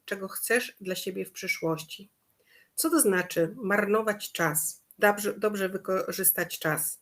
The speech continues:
szanować czas? Ja jeszcze dodam, e, od siebie,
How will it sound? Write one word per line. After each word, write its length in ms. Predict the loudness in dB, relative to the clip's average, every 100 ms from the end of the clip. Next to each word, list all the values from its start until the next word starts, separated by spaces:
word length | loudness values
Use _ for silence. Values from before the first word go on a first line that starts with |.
| _
szanować 680 | -2 2 4 4 0 -4 -6
czas? 480 | -4 -2 -2 -4 -10 _ -20 -18 -18 0
Ja 80 | 4
jeszcze 200 | 4 6
dodam, 400 | 4 4 2 0 0
e, 360 | 0 0 -2
od 160 | -4 -2
siebie, 580 | 0 0 0 0 0